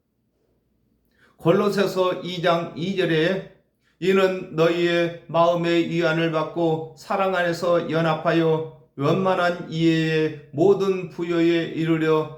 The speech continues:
하나님의 비밀인 그리스도를 깨닫게 하려 함이라." 그랬습니다. 아담과 하와가 범죄함으로 정령 죽게 되었을 때에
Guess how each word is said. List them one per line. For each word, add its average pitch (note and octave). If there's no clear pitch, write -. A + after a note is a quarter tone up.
하나님의 F#3
비밀인 E3+
그리스도를 D#3+
깨닫게 F#3
하려 F3
함이라." E3
그랬습니다. C3+
아담과 F#3
하와가 E3
범죄함으로 E3
정령 G3+
죽게 G3
되었을 F3
때에 C3+